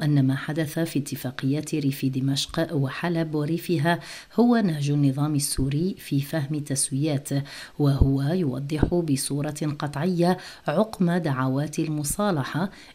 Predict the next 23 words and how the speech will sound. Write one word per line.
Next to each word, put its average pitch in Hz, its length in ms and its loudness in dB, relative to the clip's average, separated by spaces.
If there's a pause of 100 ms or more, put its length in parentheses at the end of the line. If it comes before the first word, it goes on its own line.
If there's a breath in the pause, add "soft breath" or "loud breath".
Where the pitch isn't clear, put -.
إذ 214 120 6
ليست 269 300 4
تلك 143 340 -4
الكلمة 143 540 0
من 214 200 4
مفردات 139 680 0
النظام 151 640 0
أو 143 160 2
من 139 200 4
مصطلحاته. 135 1160 -2 (360 loud breath)
وتضيف 220 480 0
الكاتبة 139 500 0
أن 180 220 0
الاشتباكات 135 840 -2
الواسعة 143 800 -2
والحامية 170 680 -2
والدامية 151 800 0 (360 loud breath)
التي 226 440 2
حصلت 147 720 -2
وتحصل 143 800 -2
في 143 200 0
درعا 151 340 0
وريفها 156 680 0